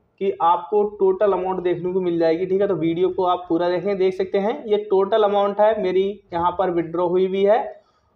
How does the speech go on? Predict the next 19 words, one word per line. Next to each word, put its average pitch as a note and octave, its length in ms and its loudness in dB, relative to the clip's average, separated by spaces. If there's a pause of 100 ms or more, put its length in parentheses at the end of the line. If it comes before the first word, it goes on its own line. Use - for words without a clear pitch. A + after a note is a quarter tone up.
और F3+ 260 4
ये A3 160 0
total A3 580 4 (320)
क्रिप्टो G#3 380 0
करेंसी E3+ 500 0
है, D#3 180 2
ठीक F#3+ 260 -2
है, A3+ 120 2 (1000)
आप E3 200 2
यहाँ E3 200 -2
पर G#3+ 180 0
देख F3 220 0
ही E3 100 -2
पा C#3+ 180 2
रहे C3+ 120 -2
हैं। B2 240 -10 (1500)
तो G#3 40 4
आईएमपीएस A3 840 2
एक A3+ 300 -6